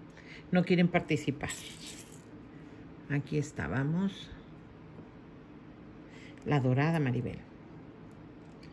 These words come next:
Ay, qué navideño se ve. Esto no sirve para mí, es mucho Navidad. <laughs> Ahí está,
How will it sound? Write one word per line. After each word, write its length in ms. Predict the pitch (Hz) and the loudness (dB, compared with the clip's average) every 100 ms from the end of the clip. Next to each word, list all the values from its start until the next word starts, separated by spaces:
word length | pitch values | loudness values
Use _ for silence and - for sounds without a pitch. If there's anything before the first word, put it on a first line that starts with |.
| - - - - - 147 | -16 -18 -18 -16 -8 -2
Ay, 320 | 143 139 156 - | 0 2 0 0
qué 120 | 160 | 2
navideño 600 | 170 170 180 180 175 190 | 4 4 2 2 4 2
se 260 | - 196 | 4 4
ve. 540 | 185 196 214 214 190 175 - - - - - - - - - - - - - - - - - - | 6 6 8 8 6 2 0 -12 -14 -16 -16 -16 -16 -16 -16 -18 -18 -16 -16 -16 -16 -16 -16 -8
Esto 240 | 147 - 156 | -8 0 2
no 140 | 147 | 2
sirve 380 | 143 151 135 139 | 0 0 0 0
para 260 | - 131 | 0 0
mí, 180 | 120 123 | 0 0
es 140 | 139 139 | 0 2
mucho 400 | 143 156 - 139 | 2 2 0 2
Navidad. 420 | 131 131 120 120 - - - - - - - - - | 4 4 2 0 -4 -14 -16 -14 -16 -16 -16 -16 -2
<laughs> 120 | - 196 - 190 - 185 - - - - - - - - - - - - - - - - | 4 4 6 2 4 0 -2 -12 -14 -16 -16 -14 -14 -14 -14 -16 -16 -16 -16 -16 -4 0
Ahí 120 | - | 0
está, 340 | - - - | -2 -8 -6